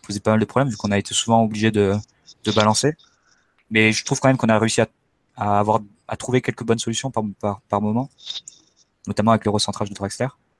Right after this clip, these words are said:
On l'a vu notamment sur le premier but, et aussi les dézonages de Verratti. Comme il était quasiment marqué, pas individuellement, mais vraiment très bien suivi par Rongier,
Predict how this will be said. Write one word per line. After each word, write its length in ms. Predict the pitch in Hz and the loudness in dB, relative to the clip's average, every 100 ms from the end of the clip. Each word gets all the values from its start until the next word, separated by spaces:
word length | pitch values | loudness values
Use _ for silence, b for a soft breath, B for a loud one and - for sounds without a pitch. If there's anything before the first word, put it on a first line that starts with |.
| _ _ _ 104 | _ _ _ -4
On 40 | |
l'a 60 | 98 | 0
vu 100 | 110 | 0
notamment 260 | 107 110 | 0 0
sur 120 | - | -2
le 40 | 110 | -4
premier 180 | 104 123 | -6 -4
but, 100 | 98 | -2
et 60 | |
aussi 200 | 104 - | -2 0
les 80 | 110 | 0
dézonages 380 | 107 107 113 107 | 2 2 2 2
de 80 | 107 | 0
Verratti. 340 | 104 101 123 _ _ _ _ | 0 0 -4 _ _ _ _
Comme 120 | - 113 | 0 2
il 60 | |
était 160 | 107 113 | 2 0
quasiment 380 | - 104 113 113 | 0 0 2 2
marqué, 380 | 104 - 117 | 2 0 -2
pas 180 | 113 - | 0 2
individuellement, 600 | 110 110 107 113 117 127 | 2 2 2 2 2 0
mais 200 | 117 98 | 0 -4
vraiment 280 | 98 107 113 | -2 0 0
très 140 | - | -2
bien 120 | 113 113 | 0 0
suivi 220 | - 117 | 0 -2
par 140 | 110 | -2
Rongier, 340 | 104 107 127 | 0 0 -2